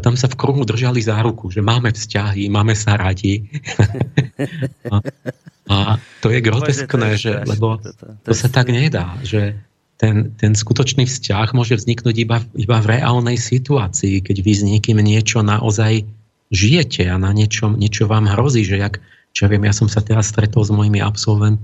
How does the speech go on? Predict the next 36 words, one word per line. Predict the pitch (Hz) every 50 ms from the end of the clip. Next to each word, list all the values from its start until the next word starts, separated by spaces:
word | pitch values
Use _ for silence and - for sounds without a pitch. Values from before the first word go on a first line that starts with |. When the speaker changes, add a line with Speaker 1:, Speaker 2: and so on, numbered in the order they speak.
| - -
Speaker 1:
takými | - 101 - - - 104 98 98 101 104 107 - - - _ - - - - - -
žiakmi, | - 92 101 101 104 107 - - 120 113
ktorých | - - 113 107 107 -
som | - 117 110
mal | 110 107 107 107
na | 113 120 127
vojne, | 127 127 113 92 87 90 90 90 - _ _ _ _ _ _ -
leteckých | - 98 107 107 107 104 - - - 107 104 104 - - _ _ _ _ _ - -
praporčíkov | 104 104 107 104 117 101 - - - 90 - - 95 92 90 92
a | 90 92 - _ _ _ _ -
to | 104
sme | 101 110 110
boli | 101 107 107 104 104
za, | 98 101 98 101 98
na | 101 92
socializmu, | - - 104 - - 104 98 107 104 95 101 101 98 90
za | - -
socializmu | - - 101 - - 107 104 98 107 107 101
na | 95 92 90 90
vojne. | 92 92 95 95 98 110 123 135 135 - - - _ _ _ _ _ _ _ _ _ _ _ -
No, | -
prišli | - - 98 - - 107 -
po | -
dvadsaťpäť | 98 98 104 104 - 107 - - 107 92 101
rokoch | 101 95 - 101 101
na | 101 95
moju | 98 104 101 92 95
prednášku | 95 - 98 95 104 101 104 101 - 101
v | 92 98 104 143
Uherskom | - 98 92 104 98 90 - - 117 98
Hradišti. | 92 95 90 87 85 95 90 - - - - 131 135 131 - - _ _ _ _ _ _ _ _ _ _ _ _ _ -
Mnohí | 98 90 95 95 92 95 92
boli | 98 95 92 90 90 87
ako | - 104 - - 95
z | 87 - -
Čiech. | - - 95 98 107 127 135